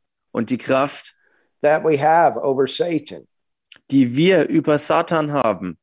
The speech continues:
Speaker 2: and demon forces in these last days.
Speaker 1: und über alle dämonischen Kräfte in diesen letzten Tagen.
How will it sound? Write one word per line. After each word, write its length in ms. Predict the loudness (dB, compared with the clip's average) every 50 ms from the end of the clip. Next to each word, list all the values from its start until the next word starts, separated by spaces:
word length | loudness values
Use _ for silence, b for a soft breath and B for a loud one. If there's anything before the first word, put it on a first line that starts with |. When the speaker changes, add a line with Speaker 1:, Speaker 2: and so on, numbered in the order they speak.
| _
Speaker 2:
and 220 | -2 -2 0 2 4
demon 460 | 4 4 4 4 4 2 0 -2 -2
forces 520 | 0 0 2 2 0 -2 -2 -4 -4 -2
in 180 | -2 -2 0 0
these 240 | 0 0 0 0 0
last 380 | 2 2 2 2 0 -2 -2 -2
days. 520 | -2 0 0 -2 -6 -10 -14 -16 -18 -18 _ _ _ _ _ _ _ b b b b
Speaker 1:
und 180 | -6 -4 -2 0
über 280 | 0 0 0 0 0 0
alle 200 | 2 2 2 2
dämonischen 680 | 2 0 0 2 2 2 2 2 0 -2 -2 -4 -6 -6
Kräfte 440 | -4 -2 -2 -2 -2 -4 -4 -2 -2
in 200 | 0 -2 -2 -2
diesen 300 | -4 -4 -4 -4 -2 0
letzten 340 | 0 0 -2 -4 -6 -8 -6
Tagen. 480 | -4 -2 0 0 0 -2 -4 -8 -10